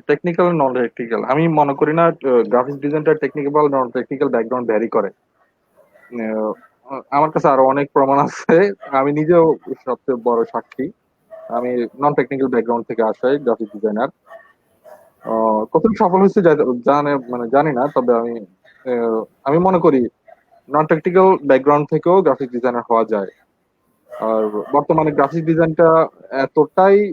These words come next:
ইম্পর্টেন্ট হয়ে গেছে, মানে ওয়েব ভার্সন, এখনকার মার্কেট প্লেসটা সম্পূর্ণ অনলাইন মার্কেট প্লেস। আহ, ই-কমার্স থেকে শুরু করে সবকিছুই, এবং প্রত্যেকটা ক্ষেত্রে গ্রাফিক ডিজাইন জিনিসটা অনেক গুরুত্বপূর্ণ।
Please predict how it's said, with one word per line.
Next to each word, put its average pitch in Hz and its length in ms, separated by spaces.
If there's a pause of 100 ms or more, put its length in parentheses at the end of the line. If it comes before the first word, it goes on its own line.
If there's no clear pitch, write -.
(160)
ইম্পর্টেন্ট 147 600
হয়ে 147 120
গেছে, 143 380 (260)
মানে 120 200 (680)
ওয়েব 165 180
ভার্সন, 185 380 (100)
এখনকার 196 460
মার্কেট 175 300
প্লেসটা 196 480 (260)
সম্পূর্ণ 180 360
অনলাইন 156 360
মার্কেট 120 340
প্লেস। 104 160 (920)
আহ, 110 420 (100)
ই-কমার্স 139 640 (500)
থেকে 143 180
শুরু 139 220
করে 139 260
সবকিছুই, 120 640
এবং 139 340 (500)
প্রত্যেকটা 180 580
ক্ষেত্রে - 440
গ্রাফিক 143 320
ডিজাইন 151 400
জিনিসটা 135 340
অনেক 151 360
গুরুত্বপূর্ণ। 123 560